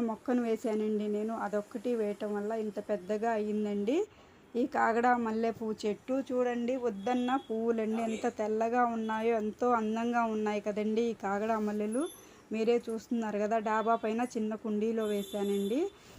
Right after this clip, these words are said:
ఇది ఆర్గానిక్ కాగడా మల్లెపూ చెట్టు అండి. నేను ఇవి ఎండిపోయిన ఆకులు, అలాగే ఈ చెట్టుకు వచ్చిన పువ్వులే వేస్తానండి. అలాగే ఇదొక్క ట్రిక్కు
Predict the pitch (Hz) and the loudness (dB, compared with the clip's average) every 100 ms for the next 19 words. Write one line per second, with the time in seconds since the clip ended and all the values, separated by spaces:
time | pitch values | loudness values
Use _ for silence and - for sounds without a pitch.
0 | - 220 277 - 226 233 220 254 254 262 | -8 0 0 4 4 4 4 4 4 4
1 | - 254 - - - - 302 240 247 254 | 0 -2 -4 -20 -20 -6 0 4 6 4
2 | 233 226 233 233 226 220 202 240 214 208 | 4 2 0 0 -2 0 -2 0 0 2
3 | 277 370 - - - 233 247 262 247 240 | 2 0 -8 -20 -6 0 4 4 4 4
4 | 262 269 - - 247 240 247 262 262 254 | 4 2 0 0 6 8 6 8 6 8
5 | 214 220 220 240 240 226 208 220 233 247 | 4 4 2 2 4 4 4 4 2 0
6 | 240 226 220 240 285 - 233 226 233 220 | -2 0 0 0 -4 -2 -2 -2 -2 0
7 | 233 233 214 208 - 214 208 208 208 277 | 2 4 2 -2 -2 -2 0 2 2 0
8 | 208 208 208 208 277 440 - - - 226 | 2 2 0 2 0 0 -8 -16 -4 2
9 | 233 233 - 277 392 - - - - - | 4 2 0 2 2 -4 -20 -20 -20 -20
10 | - - - - - - 247 - 277 | -20 -20 -20 -20 -10 -4 -4 0 0